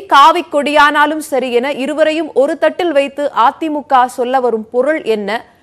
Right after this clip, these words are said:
தேர்தல் நெருங்கும் நேரத்தில் பாஜகவிற்கும் அதிமுக கூட்டணிக்கும் இடையே உரசலா என்ற கேள்விகள் எழுகின்றன. அந்த கேள்விகளுக்கு விடை தேடக்கூடிய அரங்கமாக இன்றைய காலத்தின் குரல் இருக்க போகிறது. கருத்தாளர்களை அறிமுகப்படுத்த விரும்புகிறேன்.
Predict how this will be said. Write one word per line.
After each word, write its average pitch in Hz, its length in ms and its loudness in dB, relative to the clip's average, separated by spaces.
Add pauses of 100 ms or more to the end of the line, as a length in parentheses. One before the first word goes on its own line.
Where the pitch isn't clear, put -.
(880)
தேர்தல் 330 480 6
நெருங்கும் 339 440 4
நேரத்தில் 277 420 2 (140)
பாஜகவிற்கும் 277 880 4 (200)
அதிமுக 294 500 2 (100)
கூட்டணிக்கும் 277 560 -4
இடையே 226 240 2 (200)
உரசலா 277 420 2 (160)
என்ற 220 120 -4 (140)
கேள்விகள் 285 460 2 (100)
எழுகின்றன. 214 520 -4
அந்த 208 180 -4
கேள்விகளுக்கு 262 600 -2 (180)
விடை 254 240 2
தேடக்கூடிய 233 540 -2 (140)
அரங்கமாக 220 540 -2
இன்றைய 254 260 -2 (120)
காலத்தின் 254 440 0
குரல் 233 220 -2 (100)
இருக்க 214 260 -8
போகிறது. 208 360 -4 (360)
கருத்தாளர்களை 339 640 4 (120)
அறிமுகப்படுத்த 240 580 -2 (140)
விரும்புகிறேன். 247 480 2